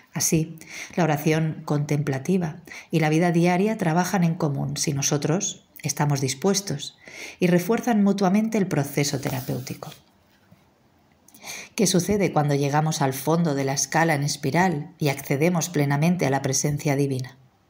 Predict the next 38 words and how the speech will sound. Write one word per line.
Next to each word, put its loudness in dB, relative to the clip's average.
Será 2
una 0
gran 2
sorpresa -2
y -2
no 4
se 2
parecerá 0
a 2
nada 0
de 2
lo 0
que -4
esperábamos. -4
Veremos 2
bajo 0
una 2
nueva 2
luz 2
todas 2
las 2
cosas -2
que -4
valorábamos 0
para 0
alcanzar -2
ese 0
estado -6
y 0
se 2
pondrán 2
en 2
tela 2
de 2
juicio 0
muchas 0
convicciones -2
anteriores. -6